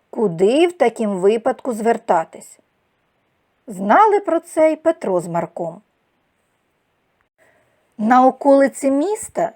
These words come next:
стояла оселя вірменина Аслана. У нього можна було купити одежу,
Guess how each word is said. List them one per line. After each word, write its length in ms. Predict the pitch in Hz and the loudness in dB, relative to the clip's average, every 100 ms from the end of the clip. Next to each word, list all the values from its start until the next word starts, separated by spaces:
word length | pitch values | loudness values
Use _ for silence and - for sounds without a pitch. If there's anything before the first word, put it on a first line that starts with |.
| _ | _
стояла 640 | - - 226 240 247 247 | -10 0 4 4 6 2
оселя 560 | 233 220 - 285 339 | 0 -8 2 4 4
вірменина 720 | 311 269 214 208 202 226 240 | 2 -2 -2 -4 -4 -4 -4
Аслана. 540 | 233 - 220 180 156 165 _ _ _ _ _ _ _ _ - | -4 -4 -4 -4 -8 -16 _ _ _ _ _ _ _ _ -8
У 120 | 214 | -6
нього 600 | 190 190 262 339 320 330 | -4 0 4 4 4 0
можна 480 | 311 247 269 262 277 | 2 0 0 0 -2
було 240 | 254 254 | -2 -4
купити 500 | - 233 233 226 214 | -6 -2 0 2 0
одежу, 720 | 180 165 180 214 294 262 262 | -2 0 2 4 4 0 -8